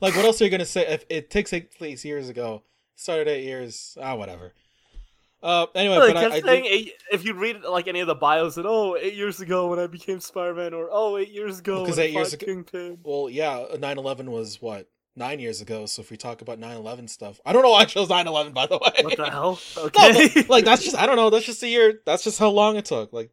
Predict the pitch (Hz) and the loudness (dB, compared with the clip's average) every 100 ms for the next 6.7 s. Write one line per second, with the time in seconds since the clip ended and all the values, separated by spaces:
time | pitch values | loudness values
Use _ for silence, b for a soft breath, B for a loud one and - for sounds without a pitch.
0 | _ 123 175 147 139 139 175 156 - 98 | _ -12 -10 -6 -6 -8 -12 -14 -14 -18
1 | 101 104 _ _ _ 117 170 143 110 101 | -18 -20 _ _ _ -4 -2 -4 -6 -14
2 | - _ b b b 151 156 131 92 - | -18 _ b b b -10 -8 -8 -6 -2
3 | 320 320 359 - 240 240 214 185 123 165 | 0 4 2 4 0 2 0 0 -2 -2
4 | 185 160 151 147 151 143 147 - _ _ | -2 -4 -6 -6 -10 -10 -12 -12 _ _
5 | 135 139 135 127 117 _ _ _ _ _ | -12 -10 -10 -12 -16 _ _ _ _ _
6 | - 127 - _ 135 107 | -12 -12 -12 _ -16 -16